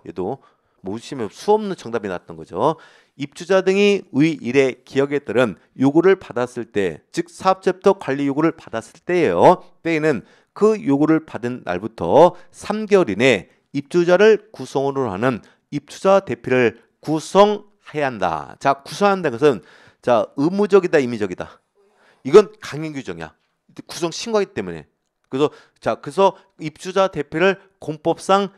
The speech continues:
필수 상설 기구다, 이렇게 표현하는 겁니다. 요구받고 몇 개월? 삼 개월. 그래서 주로 이제 얘가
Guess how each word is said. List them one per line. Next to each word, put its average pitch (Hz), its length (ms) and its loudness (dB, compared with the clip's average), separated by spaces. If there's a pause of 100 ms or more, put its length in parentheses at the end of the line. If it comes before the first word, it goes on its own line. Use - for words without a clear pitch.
(160)
필수 156 640 -2 (120)
상설 202 720 2 (200)
기구다, 139 380 -6
이렇게 - 120 -8
표현하는 175 320 -8
겁니다. 123 520 0 (260)
요구받고 165 420 0
몇 120 180 -4
개월? 98 200 -4 (800)
삼 - 240 -12
개월. 135 280 0 (160)
그래서 160 140 -12
주로 196 240 -6
이제 151 180 -2
얘가 156 240 4